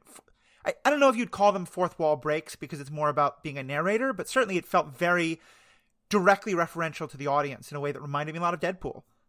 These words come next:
um, and just the zaniness and off the wallness. And so, yeah, I would,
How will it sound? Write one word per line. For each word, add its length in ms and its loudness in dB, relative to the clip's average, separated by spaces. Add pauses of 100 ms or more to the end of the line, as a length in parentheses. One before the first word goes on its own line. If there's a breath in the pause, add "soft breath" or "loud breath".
(160)
um, 420 2
and 140 -6
just 160 -10
the 60 -6
zaniness 480 -6
and 100 -8
off 140 -4
the 80 -8
wallness. 520 -6
And 120 -14
so, 260 -2 (460 soft breath)
yeah, 180 4
I 140 6
would, 120 0